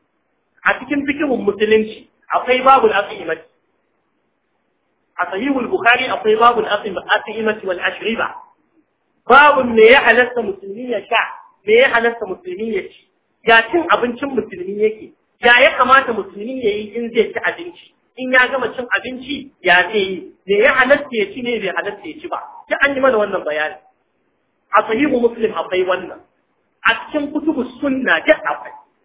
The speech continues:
Littafan fiqh sun kunshi wannan. Kitabul at'imati wal ashriba. Nau'ukan abinci da nau'ukan abaibadan sha.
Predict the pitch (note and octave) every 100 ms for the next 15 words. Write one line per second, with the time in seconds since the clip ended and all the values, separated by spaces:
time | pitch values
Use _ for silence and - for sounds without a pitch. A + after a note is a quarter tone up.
0 | - B3+ B3+ B3+ D#4 D4+ D#4 D4 A3+ C#4+
1 | C4+ G#3+ F#3 G#3+ G#3+ G3 D#3 - _ _
2 | G#3 B3+ C#4 C4+ A3+ G#3+ C4 B3 A#3 A#3+
3 | C4 G#3 E3+ G#3+ G#3+ - - - - _
4 | _ _ _ _ _ G3 A#3+ B3 C4+ -
5 | A3+ G3 F#3 C4 C4+ D4 E4 - - G3
6 | A#3 B3 - G#3+ F3+ F3 F3 E3 F3+ G3+
7 | G3 F3+